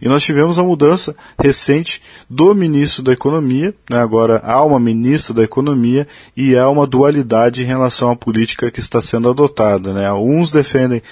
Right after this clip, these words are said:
talvez, congelamento de preço, né? Talvez uma política que a gente já vivenciou no passado, né? Basicamente, na década de oitenta, a gente teve severos congelamentos de preço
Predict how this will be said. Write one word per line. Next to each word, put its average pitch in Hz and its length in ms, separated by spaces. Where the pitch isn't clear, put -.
talvez, 113 480
congelamento 110 640
de 131 140
preço, 117 640
né? 104 180
Talvez 113 360
uma 120 100
política - 540
que - 100
a 120 40
gente 120 180
já 131 140
vivenciou 127 600
no 110 80
passado, 139 640
né? 113 140
Basicamente, 113 600
na 110 100
década 117 320
de 117 80
oitenta, 117 420
a - 20
gente 113 200
teve 117 240
severos 120 720
congelamentos 107 720
de 131 180
preço 127 200